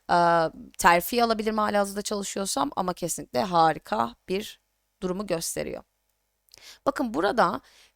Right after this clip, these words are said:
diğer kartımızda, yani mesaj kartımızda gelen mesajımızda diyor ki zekadan bahsediyor aslında. Diyor ki zekanı kullan. Ve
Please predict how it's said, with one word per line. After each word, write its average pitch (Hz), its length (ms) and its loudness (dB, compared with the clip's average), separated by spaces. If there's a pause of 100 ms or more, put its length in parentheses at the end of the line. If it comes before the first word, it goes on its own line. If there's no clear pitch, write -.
(100)
diğer 294 320 4
kartımızda, 170 840 0
yani 156 160 0
mesaj 170 360 0
kartımızda 185 580 -2
gelen 208 380 -2
mesajımızda 226 760 -4
diyor 370 140 -4
ki - 140 -10
zekadan 202 680 -2
bahsediyor - 520 -6
aslında. - 220 -10
Diyor 349 120 -8
ki 233 100 -6
zekanı 202 500 -4
kullan. - 400 -10 (360)
Ve 277 80 2